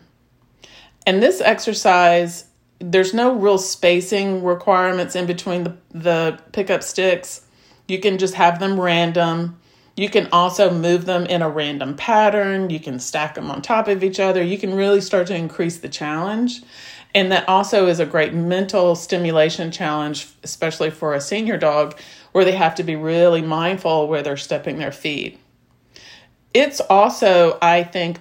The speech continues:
a great foundation exercise for cavalettis,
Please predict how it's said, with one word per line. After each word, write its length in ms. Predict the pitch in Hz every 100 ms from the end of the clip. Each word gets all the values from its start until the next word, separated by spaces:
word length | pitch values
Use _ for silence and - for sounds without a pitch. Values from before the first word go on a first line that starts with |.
| -
a 60 |
great 400 | 165 170 165 -
foundation 720 | 185 160 165 156 160 180 156 -
exercise 680 | 156 151 156 156 151 151 147
for 400 | - 151 151 143
cavalettis, 840 | - 147 143 139 - - - -